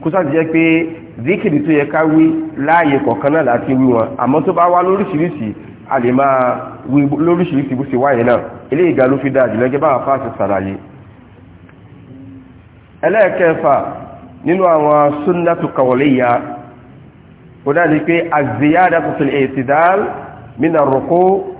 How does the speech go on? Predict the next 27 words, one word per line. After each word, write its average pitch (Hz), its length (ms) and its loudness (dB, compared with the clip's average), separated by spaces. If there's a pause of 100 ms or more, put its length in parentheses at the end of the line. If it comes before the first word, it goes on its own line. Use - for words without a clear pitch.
(340)
ala 135 280 2 (100)
qawli 165 320 2
rabbana 147 420 2 (260)
wa 147 100 0
lakal 127 300 -2 (140)
hamd. 127 180 -4 (1300)
Ká 165 420 0
ṣe 165 100 0
àlékún 170 640 0 (580)
nígbà 190 240 0
tá 156 100 -2
a 151 40 2
bá 165 160 0
dìde, 143 440 0 (340)
tá 165 100 0
a 147 80 4
dúró 156 220 2
dọ́gbandọ́gba 151 600 2
ní 170 80 4
rùkú 160 400 2
yẹn. 127 180 2 (460)
Al-i'tidal 139 640 0
ba'da 156 320 2
ruku', 120 380 -2 (220)
yẹn 131 120 0
ni 139 60 2
pé, 165 180 2